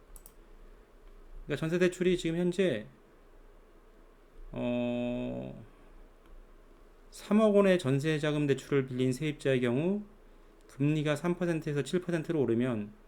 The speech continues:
이자액이 칠십오만 원에서 백칠십오만 원, 백만 원 증가한다. 지금 아무래도, 안 그래도 경기도 안 좋고 물가도 올라서 돈이 모자란데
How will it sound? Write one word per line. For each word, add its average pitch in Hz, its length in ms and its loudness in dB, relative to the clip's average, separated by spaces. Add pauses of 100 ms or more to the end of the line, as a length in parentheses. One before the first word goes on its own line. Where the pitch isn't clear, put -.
(720)
이자액이 139 580 0
칠십오만 143 600 0
원에서 131 240 -2
백칠십오만 127 580 -2
원, 120 160 -2
백만 139 260 2
원 139 80 0
증가한다. 98 540 -6 (760)
지금 139 200 0
아무래도, 127 300 0
안 127 160 0
그래도 143 180 0
경기도 139 380 2
안 117 100 2
좋고 120 220 -4
물가도 131 360 2
올라서 117 300 2
돈이 127 220 2
모자란데 113 640 -2